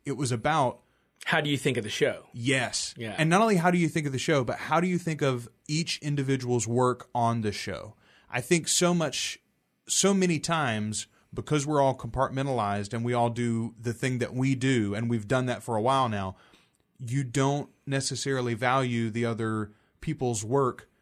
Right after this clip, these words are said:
Speaker 1: to the level that they're actually contributing, to the level that it is, until you are asked to put a number on it, to, to assign the value. How many people are doing this and how many people are doing this and who's doing this and who's responsible for this? It was just very,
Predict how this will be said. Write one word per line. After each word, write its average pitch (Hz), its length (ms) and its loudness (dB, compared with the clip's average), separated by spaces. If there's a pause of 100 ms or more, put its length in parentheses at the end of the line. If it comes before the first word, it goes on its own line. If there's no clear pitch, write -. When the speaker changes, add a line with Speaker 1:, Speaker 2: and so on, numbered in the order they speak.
(220)
Speaker 1:
to 170 220 2
the 135 120 0
level 127 360 2
that 120 120 0
they're 117 140 0
actually 113 320 -2
contributing, 98 600 -6
to 135 100 0
the 131 100 2
level 131 280 2
that 123 200 2
it 120 140 0
is, 117 400 0 (200)
until 135 400 0
you 127 300 0
are 127 160 2
asked 139 440 -2
to 143 120 -2 (300)
put 180 160 4
a - 40 2
number 175 300 0
on 98 80 -2
it, - 140 -14
to, 139 180 -2
to 156 160 0
assign 131 560 0 (320)
the 123 300 -2
value. 131 340 0
How 131 160 0
many 147 240 0
people 143 300 -2
are 123 40 -2
doing 135 220 -2
this 139 220 -2
and 117 80 -6
how 131 80 -4
many 127 140 -4
people 131 220 -6
are 123 80 0
doing 123 200 -2
this 123 200 -4
and 117 140 -8
who's 131 240 -2
doing 127 260 -4
this 120 260 -4
and 113 100 -10
who's 123 200 -6
responsible 110 440 -8
for 107 100 -14
this? 107 300 -6 (300)
It - 60 -6
was 170 120 4
just 202 200 0
very, 175 320 4